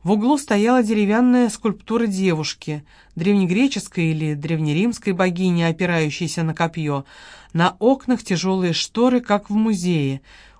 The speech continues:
Увидев ее удивление, Константин Петрович пояснил, что мебель досталась от матери. Съев закуски и выпив по бокалу хорошего вина, Катя откинулась в кресле.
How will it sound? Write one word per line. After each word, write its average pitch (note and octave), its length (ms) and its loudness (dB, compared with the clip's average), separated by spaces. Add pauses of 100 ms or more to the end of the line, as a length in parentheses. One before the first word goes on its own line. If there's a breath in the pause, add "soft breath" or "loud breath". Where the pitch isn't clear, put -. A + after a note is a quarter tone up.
Увидев A3 480 4
ее G#3+ 160 4
удивление, G3 640 2
Константин G3 640 2
Петрович A#3+ 480 0
пояснил, B3 500 2
что - 240 -2
мебель B3 380 2
досталась A#3 520 0
от B3 140 -2
матери. D#3 500 -4 (840)
Съев D#4 340 -2
закуски G#3+ 580 -4 (640 loud breath)
и A3+ 120 2
выпив D#4 320 -2
по G3+ 80 -8
бокалу F#3+ 400 2
хорошего E3 500 -2
вина, G#3 380 -4 (560 loud breath)
Катя D#4+ 340 2
откинулась G#3+ 480 0
в - 80 -12
кресле. D#3+ 560 -6